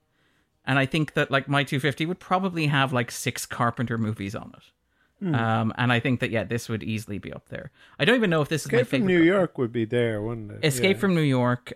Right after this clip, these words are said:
Speaker 1: Um, obviously, They Live, um, Assault on Precinct thirteen, Halloween, The Thing, um, probably Prince of Darkness, In the Mouth of Madness. Like, it's, yeah, it's
Speaker 2: So it, it'd be up there with, like, 'cause you're the,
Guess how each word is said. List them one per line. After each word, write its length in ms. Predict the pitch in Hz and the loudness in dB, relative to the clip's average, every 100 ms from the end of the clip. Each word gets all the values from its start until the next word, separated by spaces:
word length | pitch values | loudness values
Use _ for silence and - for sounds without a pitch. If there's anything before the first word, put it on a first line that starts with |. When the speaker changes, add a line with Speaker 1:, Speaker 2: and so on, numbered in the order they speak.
| - | 0
Speaker 1:
Um, 240 | 123 120 | 2 2
obviously, 600 | - 131 131 - 123 117 | 2 2 0 0 0 0
They 280 | 113 120 117 | 0 0 0
Live, 540 | 113 113 113 110 - - | 2 2 2 0 -6 -10
um, 380 | 110 107 104 104 | -4 -2 0 -2
Assault 320 | 107 - 131 | -4 -4 -2
on 80 | 123 | -2
Precinct 420 | 117 113 - 107 | -4 -6 -6 -8
thirteen, 800 | - 107 - - 113 113 110 107 104 _ _ _ | -6 -8 -6 -2 2 2 2 0 -2 _ _ _
Halloween, 800 | - 147 123 120 117 117 113 113 117 - | -2 0 0 2 2 4 4 2 0 -6
The 180 | 127 135 | -2 -2
Thing, 640 | - 117 110 110 107 110 - _ _ _ | 0 -2 0 0 -2 -4 -8 _ _ _
um, 360 | 120 113 110 110 | -4 0 0 -2
probably 460 | - 147 196 190 | -2 -2 0 -2
Prince 280 | 156 151 135 | -2 -4 -4
of 100 | 120 | -4
Darkness, 540 | - 120 120 131 117 - | 0 0 0 -2 -4 -2
In 160 | 156 | 0
the 60 | 160 | 2
Mouth 280 | 123 113 - | 2 0 -4
of 140 | 104 | -6
Madness. 760 | 110 110 110 113 101 120 - - _ _ _ | -2 0 0 -2 -6 -8 -14 -20 _ _ _
Like, 160 | 135 135 | -4 -2
it's, 560 | 175 - - - - - | -4 -6 -14 -16 -18 -8
yeah, 140 | 156 - - _ _ | -8 -8 -16 _ _
it's 160 | - - | -18 -8
Speaker 2:
So 180 | 311 311 | -4 -2
it, 80 | 277 | -4
it'd 480 | 277 240 240 208 190 | -4 -4 -4 -6 -2
be 140 | 202 | 0
up 220 | 190 - | 0 0
there 240 | 156 131 120 | 0 2 2
with, 200 | 117 113 _ _ _ _ _ _ _ _ - | 0 -6 _ _ _ _ _ _ _ _ -4
like, 220 | 139 135 - _ _ _ | -2 -2 -8 _ _ _
'cause 160 | 151 151 | -4 2
you're 200 | 208 | 4
the, 80 | 175 | 4